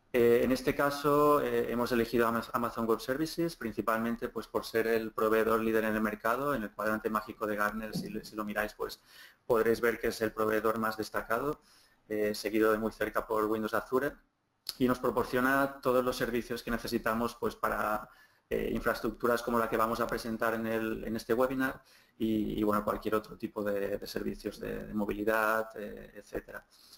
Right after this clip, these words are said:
Totalmente punteros. Eh, desde el Centro Experto Cloud proporcionamos, eh, servicio en distintas áreas, eh, de la nube, desde la capa de infraestructura,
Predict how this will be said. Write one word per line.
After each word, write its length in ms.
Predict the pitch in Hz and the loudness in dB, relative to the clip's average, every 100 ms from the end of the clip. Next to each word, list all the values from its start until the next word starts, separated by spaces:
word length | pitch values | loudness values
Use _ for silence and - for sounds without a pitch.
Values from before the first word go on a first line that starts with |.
| _ | _
Totalmente 460 | - 107 113 110 107 | -4 0 0 0 -2
punteros. 600 | 107 104 110 107 - - _ - _ _ _ 123 | -6 -4 -2 -2 -4 -14 _ -20 _ _ _ 2
Eh, 280 | 127 127 120 | 4 4 2
desde 200 | 123 120 | 2 2
el 40 | |
Centro 240 | 123 139 147 | 2 0 0
Experto 480 | 156 139 147 139 | -2 0 2 2
Cloud 220 | 143 139 147 | 2 2 2
proporcionamos, 880 | 135 120 113 113 117 127 127 - 131 | 0 0 0 0 0 0 -2 -4 -6
eh, 320 | 120 117 117 | -4 -4 -4
servicio 640 | 117 110 117 - 127 123 | -2 0 0 2 2 4
en 60 | 117 | 2
distintas 480 | 113 - 113 110 113 | -2 -2 0 0 0
áreas, 400 | 107 110 107 110 | 0 -2 -4 -4
eh, 480 | 104 104 104 104 - | -4 -4 -4 -10 -8
de 140 | 107 | -4
la 100 | 104 | -2
nube, 320 | 117 143 160 | -2 0 2
desde 260 | 117 101 101 | 2 0 0
la 220 | 101 101 | 0 0
capa 220 | 110 123 | 0 0
de 60 | 113 | -2
infraestructura, 960 | 113 107 - 107 - 131 143 143 - | -2 -4 -6 -8 -2 2 4 2 0